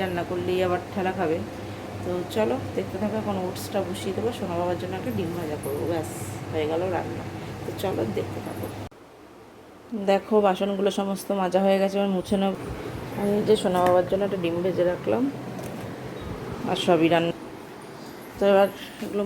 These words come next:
মুছে রান্নাঘরটা পরিষ্কার করে তোমাদের দেখাচ্ছি। দেখো, এই দিকটা সমস্ত পরিষ্কার হয়ে গেছে, এখানে তো খাবার দাবার সব রাখাই আছে। তো এবারে স্নান করতে যাবো, আগে মা যাবে, তারপরে আমি যাবো। তো চলো স্নান টান করে তারপরে কথা হবে। তো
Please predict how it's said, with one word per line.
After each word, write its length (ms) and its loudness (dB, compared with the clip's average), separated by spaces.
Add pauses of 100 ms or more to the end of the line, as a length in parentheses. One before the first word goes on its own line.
মুছে 280 -2 (180)
রান্নাঘরটা 480 -4
পরিষ্কার 340 -4
করে 160 -2
তোমাদের 300 -6
দেখাচ্ছি। 400 -12 (1120)
দেখো, 220 2 (100)
এই 100 4
দিকটা 220 2 (100)
সমস্ত 280 2 (160)
পরিষ্কার 380 2
হয়ে 140 6
গেছে, 160 0 (120)
এখানে 260 2
তো 100 4
খাবার 260 6
দাবার 220 4
সব 100 0 (100)
রাখাই 340 0
আছে। 120 2 (240)
তো 140 -2
এবারে 280 8
স্নান 300 0
করতে 260 -6
যাবো, 220 -4
আগে 140 -6 (120)
মা 100 -4 (200)
যাবে, 240 -2
তারপরে 300 -2
আমি 180 0
যাবো। 160 0 (120)
তো 60 -4 (140)
চলো 180 0 (480)
স্নান 280 -6
টান 120 -2 (100)
করে 180 -2
তারপরে 340 -4
কথা 200 -6
হবে। 180 -10 (1700)
তো 60 -4